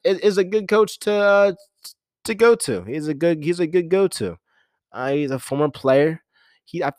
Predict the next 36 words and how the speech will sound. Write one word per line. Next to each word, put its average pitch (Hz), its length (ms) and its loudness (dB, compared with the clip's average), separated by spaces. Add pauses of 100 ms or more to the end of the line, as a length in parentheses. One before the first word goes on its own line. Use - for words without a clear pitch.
like 143 60 2
he's 131 160 -2
maximized 147 640 0
his 147 180 -2
talent, 165 500 -2 (100)
honestly. 127 640 -4 (180)
He's - 160 -20
always 131 240 -2
gotten 139 200 0
his 135 120 -6
team 143 200 -6
to 123 40 -8
the 123 100 -2
playoffs. 143 600 0 (920)
Not 131 120 -2
like 113 220 0
the 101 100 0
best 165 380 0
coach 120 260 -2
in 127 60 -10
the 117 60 -6
world, 127 260 0
but 143 120 0
he's 190 180 -4
a, 180 180 2
he's 190 160 -6
a 165 80 0
solid, 165 540 0
good 175 220 -4
coach. - 500 -8 (580)
And 135 240 -6
do 143 60 -4
y'all 202 240 4
think 190 260 0
Marcus 180 340 0
Morris, 180 540 2